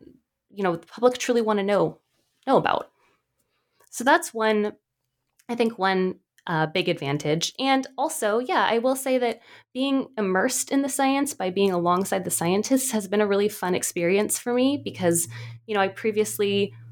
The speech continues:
worked in, I, my previous experience was sort of as the reporter or, you know,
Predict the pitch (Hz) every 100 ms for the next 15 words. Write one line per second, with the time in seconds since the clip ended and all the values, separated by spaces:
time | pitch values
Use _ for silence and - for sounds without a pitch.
0 | - - 196 190 - 202 - _ _ _
1 | - - 214 196 - 220 214 202 - 208
2 | 202 196 - 196 190 180 - 190 180 170
3 | - 180 175 175 175 170 160 160 - 175
4 | 170 170 - - - - 185 190 165